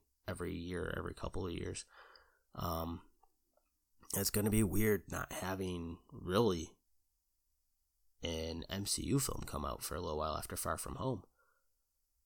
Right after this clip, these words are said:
Um, and I don't know how they're gonna explain Far From Home. Like, I have no idea. No one knows. No one knows where it, where it places,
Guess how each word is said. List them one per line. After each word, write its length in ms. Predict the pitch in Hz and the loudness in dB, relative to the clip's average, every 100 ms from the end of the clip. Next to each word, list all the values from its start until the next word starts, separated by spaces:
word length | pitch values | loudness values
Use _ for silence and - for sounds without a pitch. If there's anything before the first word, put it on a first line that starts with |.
| _ _ _ _ - | _ _ _ _ -6
Um, 580 | 73 78 80 78 78 80 - _ _ _ _ _ _ _ _ - | -2 0 0 -2 -4 -8 -16 _ _ _ _ _ _ _ _ -6
and 180 | 90 80 | -4 0
I 140 | - 131 | 4 6
don't 160 | 120 | 6
know 140 | 78 - | 4 4
how 300 | 87 107 98 | 6 8 6
they're 120 | 82 | 2
gonna 240 | 80 78 | -2 -2
explain 420 | 76 - 87 80 | 2 2 2 -2
Far 200 | 71 - | -2 -4
From 180 | - - | -6 -6
Home. 200 | - - - _ _ _ _ - | -6 -8 -16 _ _ _ _ -8
Like, 200 | 90 90 | -2 0
I 100 | 101 | 0
have 180 | 90 - | -2 -6
no 280 | - 92 82 | -4 0 0
idea. 340 | - - - - _ _ | -2 -4 -6 -8 _ _
No 260 | - 92 107 | -2 2 4
one 180 | 95 80 | 4 0
knows. 280 | 82 82 104 | -4 -4 2
No 100 | 113 | 4
one 180 | 104 | 4
knows 360 | 90 92 90 87 | 4 4 2 2
where 280 | 87 87 87 | 2 2 2
it, 180 | 85 - | 0 -4
where 220 | 87 87 | -4 -2
it 100 | - | 0
places, 760 | - - 85 - 82 85 - | 2 4 6 4 2 0 0